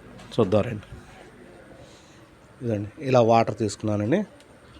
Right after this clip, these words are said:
ఏదైనా బియ్యం ఒక టూ స్పూన్స్, ఒక గ్లాస్ వాటర్ అనుకోండి, పెద్ద గ్లాస్, టూ స్పూన్స్ బియ్యం వేసేసుకోండి. వేసుకొని అది నానబెట్టాలండి. ఉమ్,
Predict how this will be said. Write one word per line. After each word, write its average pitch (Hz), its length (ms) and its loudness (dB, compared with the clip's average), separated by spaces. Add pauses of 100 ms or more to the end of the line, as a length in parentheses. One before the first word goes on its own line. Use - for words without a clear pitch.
(460)
ఏదైనా 135 320 4 (340)
బియ్యం 113 240 2 (640)
ఒక 117 120 -2 (120)
టూ 117 100 0
స్పూన్స్, 113 420 -6 (840)
ఒక 110 100 -4 (120)
గ్లాస్ 110 220 -2
వాటర్ 107 260 0
అనుకోండి, 101 380 -4
పెద్ద 101 120 -8 (120)
గ్లాస్, 113 240 -12 (1600)
టూ 123 160 2
స్పూన్స్ 113 320 -2 (1500)
బియ్యం 123 240 6
వేసేసుకోండి. 107 540 0 (880)
వేసుకొని 123 340 2
అది 104 140 2
నానబెట్టాలండి. 104 600 -2 (1900)
ఉమ్, 110 280 -10